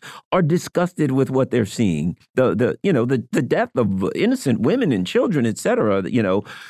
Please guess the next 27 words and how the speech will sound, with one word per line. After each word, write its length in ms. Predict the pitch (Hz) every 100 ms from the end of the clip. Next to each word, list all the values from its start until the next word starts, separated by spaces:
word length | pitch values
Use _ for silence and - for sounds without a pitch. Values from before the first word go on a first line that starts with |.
| - - - - - _ _ _ _ _ - - -
talk 300 | - 302 254
about 220 | 135 117 -
isolated. 800 | 117 285 175 139 131 123 117 - -
They're 220 | 123 277
not 300 | 269 262 247
just, 380 | 147 214 190 147
the, 120 | -
the 100 | 147
government 380 | 147 247 226 214
of 60 | 165
the 80 |
U 160 | 151 156
S 100 | 143
and 80 | 127
the 60 | 123
U 80 |
K, 240 | 117 120 110
et 100 | 98
cetera, 380 | 113 90 87 -
are 120 | 160
not 300 | 175 220 302
just 260 | 214 214 - 165
isolated 760 | 180 175 139 120 101 92 101 - _
from 440 | - - 190 170
the 60 | 151
global 360 | 131 131 113 95
South. 460 | - 92 - -